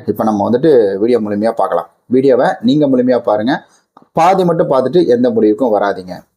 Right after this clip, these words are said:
நீங்க நம்ம சேனலுக்கு புதுசா வந்திருக்கிறீங்க, நம்ம சேனலை சப்ஸ்கிரைப் பண்ணாம பார்த்துட்டு இருக்கீங்கன்னா, மறக்காம சப்ஸ்கிரைப் பண்ணிக்கோங்க. அப்படியே கூட இருக்க பெல் பட்டனையும் பிரஸ் பண்ணிக்கோங்க. அப்பதான் நம்ம சேனல்ல போடக்கூடிய வீடியோக்கான நோட்டிஃபிகேஷன் உங்களுக்கு வந்து சேரும். உங்களுக்கு லோன் சம்பந்தப்பட்ட ஏதாச்சும் சந்தேகம் இருந்ததுன்னா, அதை கீழே மறக்காம க-,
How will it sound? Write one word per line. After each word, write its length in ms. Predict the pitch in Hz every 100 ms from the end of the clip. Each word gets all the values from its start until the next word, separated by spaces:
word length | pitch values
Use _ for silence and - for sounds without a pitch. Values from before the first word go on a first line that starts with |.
| _ _
நீங்க 260 | - 135 170
நம்ம 180 | 165 151
சேனலுக்கு 340 | 160 156 135
புதுசா 120 | 139
வந்திருக்கிறீங்க, 560 | 143 131 143 143 135 135
நம்ம 160 | 131 120
சேனலை 220 | 123 123
சப்ஸ்கிரைப் 300 | 123 - 151
பண்ணாம 180 | 143 127 117
பார்த்துட்டு 260 | 117 113
இருக்கீங்கன்னா, 360 | 117 117 120 135
மறக்காம 300 | 110 117 135 135
சப்ஸ்கிரைப் 320 | 120 - 143
பண்ணிக்கோங்க. 320 | 120 117 117
அப்படியே 300 | 190 151 127
கூட 180 | - 135
இருக்க 180 | 123 110
பெல் 140 | 107
பட்டனையும் 380 | 110 110 113 165 175 _
பிரஸ் 260 | - 113 120
பண்ணிக்கோங்க. 320 | 110 104 143 -
அப்பதான் 320 | 110 123 127
நம்ம 260 | 107 127 135
சேனல்ல 380 | 131 131 127
போடக்கூடிய 440 | 110 117 113 110 104
வீடியோக்கான 480 | 104 107 101 113 147 -
நோட்டிஃபிகேஷன் 540 | 120 123 110 - -
உங்களுக்கு 320 | - 80 - 101
வந்து 220 | 95 101
சேரும். 260 | - - _ _ _ _ _ _ _
உங்களுக்கு 340 | 139 160 165
லோன் 160 | 143 170
சம்பந்தப்பட்ட 600 | 180 170 160 151 143 151
ஏதாச்சும் 200 | 135 135
சந்தேகம் 440 | 143 123 135 135 117
இருந்ததுன்னா, 240 | 113 139
அதை 140 | 113 113
கீழே 220 | 135 151
மறக்காம 520 | 127 110 - 113 123
க-, 200 | 110 104